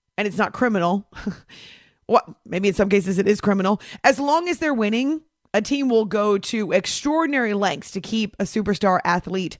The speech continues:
happy. So none of those things are the reasons why Russ was allowed to leave Seattle.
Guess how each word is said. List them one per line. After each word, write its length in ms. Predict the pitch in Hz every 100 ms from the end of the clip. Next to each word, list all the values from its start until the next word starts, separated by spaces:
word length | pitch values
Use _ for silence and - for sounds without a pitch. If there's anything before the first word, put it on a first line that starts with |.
| _ -
happy. 460 | 254 311 - - _ _ _ _ _ _ _ _ _ _ _
So 180 | - 349
none 240 | 320 359 403
of 100 | 330
those 240 | 285 254
things 500 | 233 196 185 190 - _ -
are 160 | 233
the 100 | 226
reasons 380 | 226 220 190 196
why 280 | 180 196 190
Russ 520 | 175 196 202 - - _ _ _ _ _ _ _ _ _ _ _ _ _ _ -
was 240 | 220 240
allowed 480 | 226 208 196 196 196
to 300 | - 208 170 -
leave 480 | 196 214 202 190 -
Seattle. 560 | - 196 - - 165